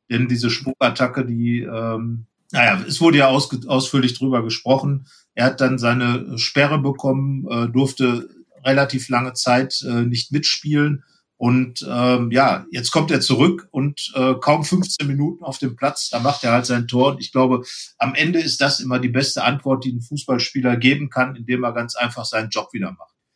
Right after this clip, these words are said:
Das zeigt, dass er fokussiert ist, dass er da ist, wenn er gebraucht wird, und zwar als Fußballspieler und nicht als Entertainer oder als, ähm, was auch immer, sondern einfach,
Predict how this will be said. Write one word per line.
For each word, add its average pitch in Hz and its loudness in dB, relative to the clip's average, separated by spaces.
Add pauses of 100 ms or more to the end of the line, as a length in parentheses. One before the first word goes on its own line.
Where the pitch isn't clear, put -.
(200)
Das 110 -8
zeigt, 135 2
dass 131 -6
er 127 0
fokussiert 143 -4
ist, - -12
dass 120 -8
er 123 0
da 123 6
ist, 143 -4
wenn 127 2
er 123 0
gebraucht 123 2
wird, 151 -4
und 117 -8
zwar 120 4
als 117 -2
Fußballspieler 147 0
und 120 -2
nicht 131 -4
als 120 -2 (340)
Entertainer 147 2
oder 120 2
als, 123 -2
ähm, 120 0
was 143 0
auch 127 -2
immer, 156 2
sondern 131 0
einfach, 143 -2